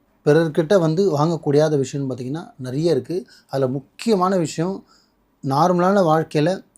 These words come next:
அன்றாடம் பயன்படுத்தும் ஒரு அஞ்சாறு பொருள் இருக்கு. அதை வந்து தயவு செஞ்சு அவன் எவ்வளோ அன்பா கொடுத்தா கூட வாங்காதீங்க. அப்படி இல்ல, அவன் வாங்கினா அவன் மனசு கஷ்டப்படும் நீங்க நினைச்சீங்கன்னா, அதை வாங்கி சும்மாவது வச்சிருங்க,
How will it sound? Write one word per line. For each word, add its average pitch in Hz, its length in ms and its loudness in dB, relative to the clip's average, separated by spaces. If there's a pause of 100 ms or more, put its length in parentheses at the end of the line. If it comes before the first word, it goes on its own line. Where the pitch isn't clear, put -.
(140)
அன்றாடம் 160 500 2
பயன்படுத்தும் 147 580 -4
ஒரு 147 160 -2
அஞ்சாறு 135 300 0
பொருள் 139 320 0
இருக்கு. 127 240 0 (320)
அதை 131 240 -2
வந்து 165 160 -6
தயவு 160 340 0
செஞ்சு 190 360 -4 (200)
அவன் 135 220 -2
எவ்வளோ 175 320 4
அன்பா 185 220 4
கொடுத்தா 160 220 -2
கூட 160 260 0
வாங்காதீங்க. 110 360 -6 (1300)
அப்படி 165 420 -2
இல்ல, 185 560 4 (240)
அவன் 139 280 0
வாங்கினா 190 440 2
அவன் 160 220 0
மனசு 156 260 -2
கஷ்டப்படும் 156 500 -6
நீங்க 139 220 -2
நினைச்சீங்கன்னா, 139 420 -6 (300)
அதை 139 200 2
வாங்கி 196 480 0 (240)
சும்மாவது 180 440 0
வச்சிருங்க, 143 460 -4